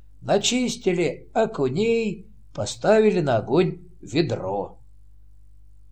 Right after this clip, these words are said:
«Значит, вы прямо из Москвы?» — спрашивал дед Аверя.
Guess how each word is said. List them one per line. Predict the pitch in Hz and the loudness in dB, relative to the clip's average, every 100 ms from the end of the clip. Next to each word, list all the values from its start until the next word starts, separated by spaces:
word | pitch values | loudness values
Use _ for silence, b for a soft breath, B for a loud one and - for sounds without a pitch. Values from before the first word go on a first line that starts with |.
| - - - | -20 -20 -18
«Значит, | - 147 226 254 - - | -10 0 2 2 0 0
вы | 226 254 | 2 2
прямо | - 233 220 220 | 4 6 6 4
из | 175 | 0
Москвы?» — | 190 220 - 143 165 123 - - - - | 2 0 -2 -2 0 0 -4 -14 -20 -18
спрашивал | - - 139 127 123 123 127 127 | -16 -6 0 0 0 -4 -6 -2
дед | 135 127 131 - - - - - | -2 -2 -6 -18 -20 -20 -20 -10
Аверя. | 120 120 127 113 92 82 - | -4 -2 0 0 -2 -8 -12